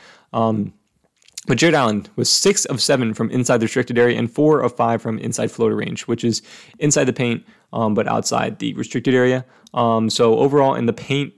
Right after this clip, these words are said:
he shot all of his shots in the paint and was ten of twelve. Um, and a lot of that was from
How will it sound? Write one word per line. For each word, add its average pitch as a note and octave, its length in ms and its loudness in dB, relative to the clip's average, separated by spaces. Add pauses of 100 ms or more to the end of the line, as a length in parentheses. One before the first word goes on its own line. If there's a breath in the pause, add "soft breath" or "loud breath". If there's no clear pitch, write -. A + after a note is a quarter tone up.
he C#3+ 140 -2
shot C#3 240 2
all F#3 100 2
of F#3+ 60 2
his D3+ 80 0
shots B2+ 200 2
in B2 60 -2
the A2 60 0
paint A2+ 280 -2 (240 soft breath)
and A#2 160 0
was A2 180 2
ten C#3 420 -2
of A2+ 280 -4
twelve. - 520 -4 (300 soft breath)
Um, A#2+ 280 0
and A#2+ 120 -2
a A#2 60 2
lot C3+ 200 4
of E3 100 0
that C3+ 220 0
was A2+ 200 2
from A2+ 500 -4